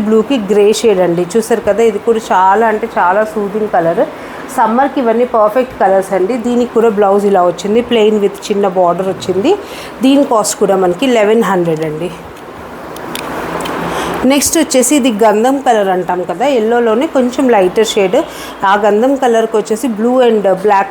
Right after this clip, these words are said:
కాంబోలో ప్రింట్ వచ్చింది, బ్లాక్ ప్రింట్ చాలా బాగుందండి. దీనికేమో బీచ్ కలర్ సెల్ఫ్ ప్రింట్ ఇలాంటి బ్లౌజ్ వచ్చింది. చూసారు కదా, ఈ కలర్ బ్లౌజ్ వచ్చింది.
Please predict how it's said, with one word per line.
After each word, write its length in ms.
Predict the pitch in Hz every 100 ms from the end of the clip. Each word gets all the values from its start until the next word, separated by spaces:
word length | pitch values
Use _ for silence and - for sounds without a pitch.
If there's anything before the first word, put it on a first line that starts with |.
| 220
కాంబోలో 440 | 208 185 190 220 226
ప్రింట్ 240 | 208 190 202
వచ్చింది, 320 | 196 190 190 180
బ్లాక్ 240 | 190 175 -
ప్రింట్ 220 | 196 233 254
చాలా 280 | 226 185 214 214
బాగుందండి. 560 | 202 185 180 180 196 359 - - - - 269
దీనికేమో 540 | 285 285 - 254 294 233
బీచ్ 240 | 247 254 - 254
కలర్ 240 | 240 254 269
సెల్ఫ్ 260 | 214 220
ప్రింట్ 260 | 247 247 240
ఇలాంటి 340 | 208 196 202 196 190
బ్లౌజ్ 260 | 180 185 196
వచ్చింది. 360 | - 180 190 226
చూసారు 260 | 214 208 190 185
కదా, 160 | 240 254
ఈ 40 | 196 -
కలర్ 260 | 185 196 185
బ్లౌజ్ 260 | 170 165 180
వచ్చింది. 400 | 175 - 170 277